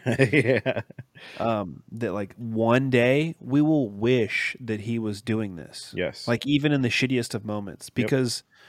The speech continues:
Speaker 2: one day he's not gonna wanna fucking talk to us
Speaker 1: Yep.
Speaker 2: or tuck us in. He's not gonna want us to tuck him into bed
Speaker 1: Yep.
Speaker 2: and all that shit, you know? So
Speaker 1: Yep.
Speaker 2: it puts things in perspective. I know this was a very different episode.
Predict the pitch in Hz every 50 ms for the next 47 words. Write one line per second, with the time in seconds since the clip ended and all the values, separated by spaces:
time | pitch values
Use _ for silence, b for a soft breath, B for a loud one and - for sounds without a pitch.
0 | b b b b b b 151 190 226 226 226 196 170 160 170 170 170 190 185 175
1 | 180 180 180 180 185 185 - - 196 190 - 180 - 196 190 190 - - 147 123
2 | 98 90 - - - - _ _ _ - - 101 104 113 139 131 - 180 185 -
3 | 180 160 - 180 170 156 160 170 165 160 175 165 165 - 170 170 175 175 170 170
4 | 165 156 - _ - - 147 151 - - - - 170 160 - 160 160 160 156 156
5 | 139 147 160 160 147 113 90 76 - - - 95 98 98 110 - b b b b
6 | b b b _ _ _ _ - 117 117 120 117 113 113 107 104 - - 98 127
7 | 143 151 156 147 135 110 - - - - - 104 95 - - - 110 110 110 107
8 | 113 131 143 _ - - - 123 110 104 95 101 - _ _ _ _ - 131 131
9 | 131 - 185 175 - - 160 147 131 135 131 117 123 120 117 110 - - 107 101
10 | 107 110 101 98 - - - - 185 220 220 196 160 - 151 131 123 113 135 139
11 | 143 123 107 135 - - - 139 135 - - 113 95 87 87 - - - - 78
12 | 65 78 92 135